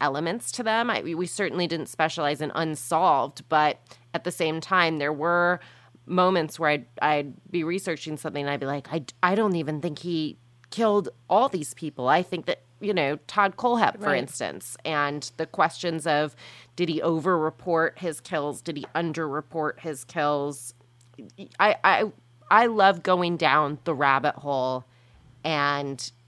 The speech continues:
Speaker 1: hearing what everybody thinks about it. So I'll miss, I'll miss the research the most. What about you,
Speaker 2: Mine
Speaker 1: Carrie?
Speaker 2: is gonna sound way less romantic, but when Quinn and I do Truly Darkly Creeply, it's just us, right? I mean, it's,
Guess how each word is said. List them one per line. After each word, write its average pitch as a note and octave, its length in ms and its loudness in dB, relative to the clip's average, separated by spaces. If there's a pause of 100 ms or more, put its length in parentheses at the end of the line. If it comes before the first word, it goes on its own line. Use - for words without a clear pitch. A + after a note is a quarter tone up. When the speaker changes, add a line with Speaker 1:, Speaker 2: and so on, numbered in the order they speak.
Speaker 1:
hearing D#3 500 -2
what C#3+ 440 2
everybody E3 500 0
thinks F3+ 340 -6
about G2+ 300 -8
it. C2+ 180 -12 (240)
So - 240 -2
I'll E3 120 4
miss, F#3 560 -4
I'll F#3 100 4
miss F#3+ 200 -4
the D3+ 120 -6
research C#3 480 -10
the C3 80 -12
most. G#2 380 -10
What F3 100 -2
about E3 200 0
you, D3+ 120 -4
Speaker 2:
Mine A3 140 -2
Speaker 1:
Carrie? A3 140 -2
Speaker 2:
is - 60 -6
gonna A#3+ 180 -8
sound F#3 360 -8
way F3 200 -2
less D#3+ 280 -8
romantic, F3+ 800 -8 (560)
but G3+ 280 0 (440)
when A3 200 -4
Quinn C4 200 -2
and C#4 80 0
I C#4 80 2
do A3+ 180 -4
Truly F#3 340 -6
Darkly E3+ 300 -4
Creeply, C#3+ 640 -10 (520)
it's - 200 -8
just - 260 -8
us, - 480 -8 (400)
right? F3+ 320 -4 (120)
I G3+ 100 0
mean, G3 140 -4
it's, F#3+ 200 -4